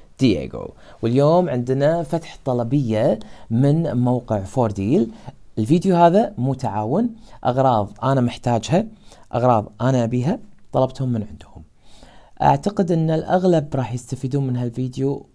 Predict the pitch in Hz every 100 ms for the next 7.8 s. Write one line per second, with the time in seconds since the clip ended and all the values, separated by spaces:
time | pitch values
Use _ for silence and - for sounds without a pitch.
0 | - - 120 117 - 127 123 120 120 120
1 | 117 127 139 135 135 131 120 117 - -
2 | - - - - - - - 113 131 127
3 | 131 117 113 110 110 107 104 113 107 101
4 | 104 127 127 139 202 - - - 127 131
5 | 151 143 135 123 - - 127 127 123 170
6 | 139 113 120 131 127 120 113 110 123 123
7 | - 110 107 110 120 117 123 127